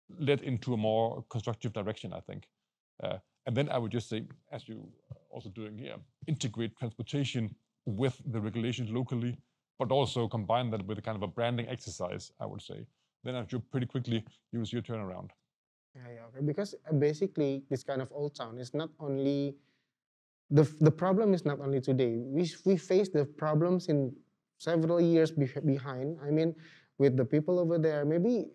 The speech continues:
Speaker 2: uh, with the people, and then with the transportations, and then that's why Jakarta now developing the,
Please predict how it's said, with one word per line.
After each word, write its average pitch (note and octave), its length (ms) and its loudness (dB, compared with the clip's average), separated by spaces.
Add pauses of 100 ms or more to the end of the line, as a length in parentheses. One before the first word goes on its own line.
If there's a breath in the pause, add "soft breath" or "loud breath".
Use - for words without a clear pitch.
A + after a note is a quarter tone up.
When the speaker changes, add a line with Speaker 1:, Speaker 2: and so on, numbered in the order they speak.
Speaker 2:
uh, C#3+ 280 -4
with D3 140 2
the C3 80 0
people, G#3+ 440 0
and D3 140 4
then C#3 100 4
with C3 120 4
the B2+ 80 2
transportations, G3 1120 -2
and B2 140 -4
then B2+ 80 0
that's C3+ 200 -2
why F#3 280 2 (480 loud breath)
Jakarta G#3+ 340 4
now F3+ 240 6
developing D#3+ 720 6
the, B2 320 0